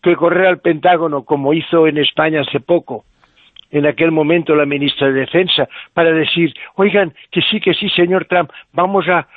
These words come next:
a, a invertir más todavía en guerra", y que se invierte en alimentación, y que se invierte en salud,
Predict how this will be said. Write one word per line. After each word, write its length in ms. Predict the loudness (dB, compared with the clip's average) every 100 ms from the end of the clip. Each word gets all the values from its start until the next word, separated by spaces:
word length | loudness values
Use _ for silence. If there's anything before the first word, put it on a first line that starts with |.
| -8
a, 240 | -4 0 2
a 40 |
invertir 540 | 0 2 0 0 -4 -2
más 200 | -2 -2 -2
todavía 640 | 0 0 2 2 0 -2 _ _
en 180 | -4 0
guerra", 400 | -2 -2 -8 -14 _ _ _ _
y 560 | 2 6 6 6 4 2
que 160 | 0
se 140 | 0 -2
invierte 680 | 0 0 0 -2 -4 -4 -8 _ _ _ _ _ -4
en 160 | 0
alimentación, 920 | 2 0 0 -4 -4 -2 0 0 -2 -10 _ _ -8
y 120 | -2
que 160 | 0
se 120 | 0 -4
invierte 440 | 0 0 0 -6
en 80 | 0
salud, 480 | 0 0 -4 -8